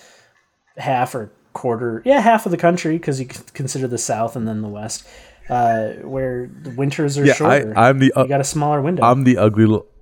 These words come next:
Speaker 2: I'm the ugly Los Angelino that just kinda think that the, the U S ends about, you know,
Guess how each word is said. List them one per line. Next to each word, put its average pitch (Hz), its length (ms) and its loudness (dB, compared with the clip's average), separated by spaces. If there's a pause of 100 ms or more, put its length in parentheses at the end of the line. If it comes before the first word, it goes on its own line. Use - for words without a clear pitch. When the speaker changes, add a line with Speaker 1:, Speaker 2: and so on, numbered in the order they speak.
(520)
Speaker 2:
I'm 117 160 4
the 120 120 4
ugly 104 260 6
Los 95 240 4
Angelino 87 480 4
that 82 140 0
just 85 220 -2
kinda 90 240 2
think 92 240 -2
that 80 220 0
the, 92 260 2
the 90 420 -2 (140)
U 107 260 4
S 98 320 4
ends 98 460 2
about, 87 480 0
you 110 100 0
know, 85 260 -2